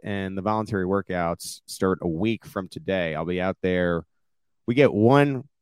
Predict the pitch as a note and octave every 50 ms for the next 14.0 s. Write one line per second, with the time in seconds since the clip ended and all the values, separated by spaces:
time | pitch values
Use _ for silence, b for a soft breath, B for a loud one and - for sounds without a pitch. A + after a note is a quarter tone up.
0 | _ - A2 A2+ A#2+ A#2+ A#2 G#2+ G2+ G2+ G2 F#2 - _ - - E2+ E2 F2 F#2+
1 | F#2 E2 - - - - - F2 E2+ E2 D#2+ D#2 D2+ D#2 - _ _ _ _ _
2 | _ _ _ _ _ _ _ _ - - F2 F2 F2 F#2 E2+ - - A2 G2+ -
3 | A2 - G#2+ G2 F#2+ F2+ G2+ F#2+ F#2 F2+ F2 F2 F#2 F#2+ F#2 F2+ F2+ F#2+ F#2 -
4 | F2 D#2 F2+ F2 F2 - E2+ E2 F2 E2+ E2+ E2 D#2 - F2 - - G2 F#2 E2
5 | D#2 C2 D#2+ - - - - F2+ F2+ F2+ E2+ D2 b b b b b b - F2
6 | G#2+ A2+ A2 G#2 - A#2+ G2+ - - F2+ E2 D#2 - G#2+ A#2 B2 _ _ _ -
7 | F#2 F2+ F2+ E2+ D#2+ - - - B2 C#3 - - - F#2+ F2 G#2+ G2 - - -
8 | F#2 F#2+ G2+ G#2 G2+ G2 F#2+ G2 - - B2 A2+ G#2 A#2 A#2 G#2+ _ - A#2+ A2
9 | A#2 C#3+ D#3 _ _ _ _ _ _ _ _ _ _ _ - A2+ B2+ B2 A#2+ B2
10 | B2+ A#2+ - - A#2 G#2 - B2 A#2 B2 C3 - - C#3+ C#3 B2+ - C3 B2+ B2
11 | - - C3 B2 A2+ A2+ A2+ A#2 A2+ A2 A2 - - - _ - - B2+ C3 -
12 | - G#2+ G2 F#2 F2 E2+ F2+ F2 F2+ - _ F2+ F2 F2 E2+ E2 E2+ - - G2
13 | G#2+ G#2+ A2 G#2+ G#2 G2 G2 - A2 G#2 - - A#2+ A2 G#2+ G#2 G2+ G2+ G2 F#2+